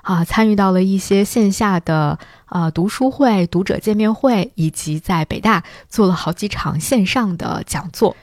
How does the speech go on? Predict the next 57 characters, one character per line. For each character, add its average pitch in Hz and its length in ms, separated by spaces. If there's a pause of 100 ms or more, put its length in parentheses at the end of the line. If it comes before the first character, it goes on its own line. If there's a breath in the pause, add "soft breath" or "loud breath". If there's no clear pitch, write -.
于 190 80
是 202 140
我 233 80
们 190 100
终 269 220
于 - 20
有 190 160
机 185 180
会 190 220
去 185 300
听 202 260
巫 208 80
红 180 180
老 175 160
师 - 140
长 180 240
篇 240 160
大 220 160
论 190 160
的 175 100
讲 160 220
各 240 140
种 175 180
各 190 120
样 175 140
有 170 140
趣 - 180
的 185 120
故 220 200
事， - 280 (260 loud breath)
以 190 100
及 208 140
他 - 180
自 262 200
己 - 280 (420 loud breath)
那 202 140
些 196 320
非 285 240
常 175 240
有 170 200
趣 - 180
的 190 100
观 175 240
察 - 240
视 196 220
角 - 220
和 185 180
很 165 300
不 247 160
一 196 220
样 220 260
的 - 180
研 156 240
究 196 180
角 - 280
度 170 180
了。 - 160